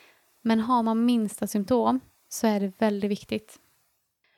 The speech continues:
Och det handlar inte heller om att du imorgon inte får äta något fr-, <laughs> från det här avsnittet.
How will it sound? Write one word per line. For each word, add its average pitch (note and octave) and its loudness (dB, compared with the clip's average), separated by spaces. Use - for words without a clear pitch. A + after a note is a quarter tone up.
Och A#3 2
det A#3 -4
handlar A#3 -2
inte B3 -2
heller G3+ 0
om F#3+ -2
att G3 -6
du G#3+ -2
imorgon A3 0
inte G#3 -6
får A3+ 0
äta A3 -2
något A#3 0
fr-, - -8
<laughs> - -8
från G#3 -2
det G#3 -2
här G3+ 0
avsnittet. G3+ -2